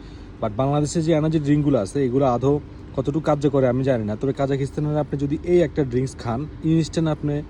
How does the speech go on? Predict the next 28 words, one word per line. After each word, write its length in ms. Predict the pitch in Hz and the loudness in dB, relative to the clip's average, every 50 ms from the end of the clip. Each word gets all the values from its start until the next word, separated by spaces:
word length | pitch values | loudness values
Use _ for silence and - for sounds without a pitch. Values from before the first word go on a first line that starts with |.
| - - - - | -12 -16 -10 -6
চাঙ্গা 280 | - 135 139 131 127 | -2 -2 0 2 2
হয়ে 200 | 113 113 107 98 | 2 2 0 0
যাবেন। 280 | 95 98 90 92 92 90 - - - - - - - - - | -2 -2 -4 -6 -8 -10 -12 -14 -16 -16 -16 -16 -16 -12 -8
যদি 140 | 135 127 143 | 0 2 4
আপনার 240 | 143 139 - 151 143 | 4 4 2 0 -2
শরীরে 360 | - - 135 135 139 147 147 | 2 4 4 4 6 4 2
ক্লান্তির 440 | 143 - 143 139 143 131 151 143 135 - - - | 2 2 2 2 2 2 0 0 0 -2 -6 -6
ভাব 160 | - 120 123 - - | -4 -4 -4 -4 -4
থাকে 220 | - 135 131 - 156 | -6 -6 -2 0 0
এবং 240 | 131 117 127 131 127 | 0 0 0 0 0
যদি 220 | 127 123 123 123 | 2 2 2 2
আপনি, 460 | 120 113 - 120 120 120 117 113 107 | 0 0 -2 -2 -2 -2 -2 -4 -4
আহ, 320 | 95 98 98 98 92 92 92 - | -4 -4 -4 -4 -6 -6 -6 -6
টায়ার্ড 320 | - 110 131 143 143 139 120 | -2 0 2 2 2 2 0
হন 220 | 117 113 117 127 | -2 -4 -4 -4
বেশি, 280 | 113 107 - - 120 131 | -4 -6 -6 -6 -8 -8
বা 380 | - - - - - - 127 | -8 -12 -16 -16 -12 -10 -8
যদি 180 | 120 127 135 127 - - - | -4 -2 -4 -4 -4 -2 0
চোখে 200 | 143 131 - 151 | 0 0 2 0
যদি 160 | 156 160 156 | 0 0 0
ঘুম 240 | 139 120 131 147 147 | 0 2 2 2 4
থাকে, 280 | - 131 104 107 117 156 - - - - - - - - - - - | 2 2 0 0 -2 -6 -6 -10 -16 -16 -16 -18 -16 -16 -16 -6 -4
just 160 | 143 139 - - | -4 -4 -2 -2
পাঁচ 220 | - 151 165 165 - - - | 0 2 2 0 0 0 2
মিনিটের 260 | 165 160 156 160 160 | 2 2 2 2 2
ভিতরে 260 | 160 165 156 170 160 | 2 2 2 0 0
এটা 120 | 151 143 139 | 0 0 0
কার্যকর 460 | 123 135 131 127 131 120 123 117 113 | -2 -2 -2 -2 -2 0 0 0 -2